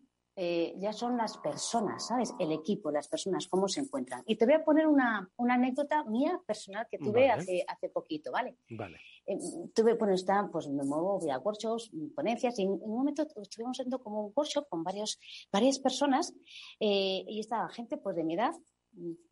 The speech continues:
Speaker 1: Yo puedo decir mi edad, tengo cuarenta y siete años, no tengo problema en decirlo. Tengo mi edad y con chicos de veintitrés, veinticuatro años recién salidos de las facultades. Y nos hacían con los Legos, ¿sabes? Las técnicas de Lego, nos hacían, pues,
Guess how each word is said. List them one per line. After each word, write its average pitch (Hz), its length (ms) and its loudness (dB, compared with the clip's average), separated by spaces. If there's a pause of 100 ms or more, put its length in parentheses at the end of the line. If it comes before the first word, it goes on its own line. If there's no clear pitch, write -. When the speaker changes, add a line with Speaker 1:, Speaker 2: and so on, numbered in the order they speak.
(200)
Speaker 1:
Yo 185 180 0
puedo 175 160 0
decir 170 120 0
mi 160 80 2
edad, 175 120 -2
tengo 185 200 -2
cuarenta 180 200 -2
y - 20 -12
siete - 140 -6
años, 147 140 -4
no 170 60 -6
tengo 196 200 0
problema 170 240 4
en 151 40 2
decirlo. 135 440 -2 (240)
Tengo 202 260 4
mi 220 120 8
edad 262 240 8
y 240 100 -2
con 202 220 -2
chicos 302 280 -6
de 294 80 0
veintitrés, 240 480 -2
veinticuatro 202 480 0
años 233 160 2
recién 180 240 0
salidos 165 280 -10
de 185 60 0
las 160 120 -6
facultades. - 600 -14 (340)
Y 226 100 6
nos 220 140 6
hacían 302 360 8
con 302 140 6
los 294 140 6
Legos, 302 300 4
¿sabes? 185 180 2
Las 190 120 -2
técnicas 190 300 0
de 180 80 4
Lego, 262 320 4 (320)
nos 175 200 0
hacían, 220 680 2 (320)
pues, 185 340 0